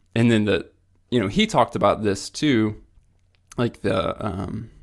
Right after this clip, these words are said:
the, the lower, I think he calls it engraving pressure. They, they generally get, are able to get higher speeds out of the Hammer bullets. Um,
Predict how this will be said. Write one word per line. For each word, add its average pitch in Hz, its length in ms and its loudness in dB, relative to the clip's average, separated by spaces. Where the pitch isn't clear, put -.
the, - 420 -10
the 113 200 -6
lower, 113 800 4
I - 20 -8
think 113 180 -6
he - 60 -12
calls 107 220 -8
it 78 80 -8
engraving 104 460 -4
pressure. 107 440 -4
They, 117 140 -2
they 147 260 -2
generally 117 480 0
get, 107 200 -4
are 104 100 -4
able 104 160 -2
to 101 60 -6
get - 100 -6
higher 101 340 -4
speeds - 520 -8
out 98 80 -4
of - 80 -10
the - 80 -12
Hammer 110 240 -10
bullets. - 500 -8
Um, 95 400 -4